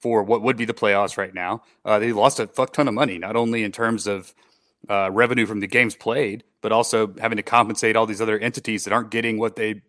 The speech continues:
signed up to get. So they're in bad spot right now. So if I'm Adam Silver, I'm trying to figure out other ways to create revenue streams. And what better than a, you know, a, a,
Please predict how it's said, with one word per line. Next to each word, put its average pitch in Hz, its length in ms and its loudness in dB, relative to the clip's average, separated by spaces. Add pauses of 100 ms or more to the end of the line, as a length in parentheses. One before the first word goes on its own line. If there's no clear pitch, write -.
signed 117 280 0
up 117 100 -4
to - 60 -12
get. 117 420 -8 (320)
So 104 420 0
they're 120 280 2
in 110 240 0
bad 117 300 -2
spot 107 280 0
right 95 200 -6
now. 95 220 -6
So 101 200 -2
if 95 100 -2
I'm 156 160 6
Adam 113 220 2
Silver, 101 500 0 (280)
I'm 110 120 -2
trying 110 200 2
to 101 60 -6
figure 110 240 0
out 107 140 2
other 113 220 0
ways 104 300 2
to - 100 -8
create 107 280 -2
revenue 107 340 -2
streams. 98 560 -6 (300)
And 101 100 -4
what 131 200 6
better 120 280 4
than 101 140 -4
a, 95 180 -4 (140)
you 113 120 -8
know, 101 380 -6
a, 107 260 -4 (220)
a, 104 140 -8